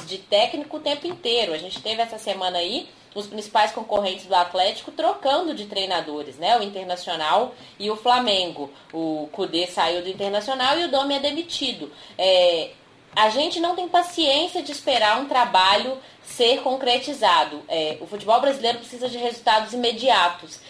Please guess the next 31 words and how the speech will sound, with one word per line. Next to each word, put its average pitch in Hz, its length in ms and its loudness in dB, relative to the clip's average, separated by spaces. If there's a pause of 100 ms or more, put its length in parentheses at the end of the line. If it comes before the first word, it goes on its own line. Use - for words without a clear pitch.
(140)
E 233 180 0
isso 302 220 -4
faz 240 240 4
com 247 100 -10
que 247 80 -8
o 247 40 -10
trabalho 226 400 4
seja 247 220 -4
questionado 262 720 2
muito 269 220 -8
fácil. 160 380 2
O - 40 -18
treinador 214 400 0
não 247 120 -4
tem 247 180 0
a 247 80 2
chance 240 340 -2
de 214 120 -8
implementar 240 800 0 (200)
aquilo 233 440 -4
que - 140 -10
ele 226 420 -2 (180)
acredita 247 1000 2 (300)
e 240 600 -4
pode 247 300 6
dar 233 180 6
um 254 40 -2
resultado 247 500 2
a 226 80 8
longo 226 280 0
prazo. 175 580 2